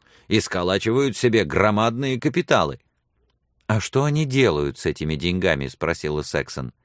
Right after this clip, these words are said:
"Выкупают у американцев Птичью долину,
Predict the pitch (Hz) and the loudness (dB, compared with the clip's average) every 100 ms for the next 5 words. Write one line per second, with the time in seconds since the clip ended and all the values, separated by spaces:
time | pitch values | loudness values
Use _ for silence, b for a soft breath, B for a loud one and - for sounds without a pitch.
0 | _ _ _ _ _ _ _ - 78 101 | _ _ _ _ _ _ _ -8 0 0
1 | 117 135 143 143 127 90 80 - 90 90 | 2 0 0 4 4 4 2 0 2 2
2 | 92 95 92 120 107 95 87 - - 110 | 2 0 2 0 0 -2 -2 -8 -6 -4
3 | - 107 107 104 107 101 80 69 60 | -4 -2 0 2 2 2 -2 -4 -8